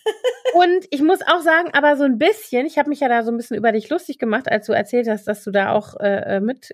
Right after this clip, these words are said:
Speaker 2: äh, guckst. Aber ich muss sagen, es hatte so ein bisschen den Effekt für mich wie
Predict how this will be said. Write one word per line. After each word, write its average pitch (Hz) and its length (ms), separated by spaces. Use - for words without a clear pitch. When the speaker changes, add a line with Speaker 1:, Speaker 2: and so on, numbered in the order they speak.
Speaker 2:
äh, 214 320
guckst. - 340
Aber 254 520
ich 240 200
muss 269 220
sagen, 262 300
es - 220
hatte 302 300
so 254 120
ein 254 200
bisschen 320 520
den 294 200
Effekt 302 500
für 294 140
mich 294 300
wie 269 460